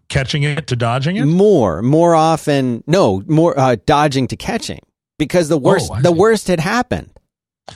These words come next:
Speaker 1: Oh, you gotten hit. So
Speaker 2: Yeah, somebody threw a football. They weren't throwing it at me. It was overthrown, and I was just stupid enough to be standing where I was standing.
Speaker 1: <laughs>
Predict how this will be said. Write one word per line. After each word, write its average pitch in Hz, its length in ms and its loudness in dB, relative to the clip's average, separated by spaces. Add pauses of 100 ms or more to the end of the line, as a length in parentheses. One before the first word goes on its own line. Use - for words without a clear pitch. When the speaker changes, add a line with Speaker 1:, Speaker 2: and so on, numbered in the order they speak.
(240)
Speaker 1:
Oh, 127 220 0
you 123 200 0
gotten 127 260 -2
hit. 123 240 -2
So 110 380 -4
Speaker 2:
Yeah, 190 100 2
somebody 220 460 0
threw 202 320 -2
a 180 60 0
football. 123 580 0
They 131 160 0
weren't 180 300 0
throwing 180 420 -2
it 139 120 -2
at 135 160 -2
me. 127 460 -6
It 120 80 -4
was 117 240 -4
overthrown, 143 960 -4 (320)
and 139 160 0
I 156 120 0
was 147 220 0 (260)
just 143 260 0
stupid 147 340 0
enough 123 240 0
to 156 100 -2
be 143 100 0
standing 135 540 0
where 113 120 0
I 110 80 2
was 107 120 -2
standing. 135 580 -2
Speaker 1:
<laughs> - 60 -20